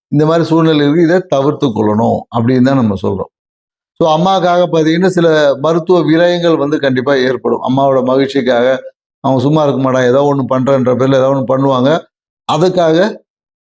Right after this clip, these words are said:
விரயங்கள் என்பது உண்டு. திடீர்னு அம்மாவுக்கு வந்து இந்த காலகட்டத்துல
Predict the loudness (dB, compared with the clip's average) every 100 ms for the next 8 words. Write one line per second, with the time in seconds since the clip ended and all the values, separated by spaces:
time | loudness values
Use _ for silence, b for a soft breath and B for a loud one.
0 | -6 0 2 2 2 2 0 0 0 0
1 | 0 0 -2 -6 _ _ -4 0 0 0
2 | 0 0 0 0 0 0 2 2 2 0
3 | 2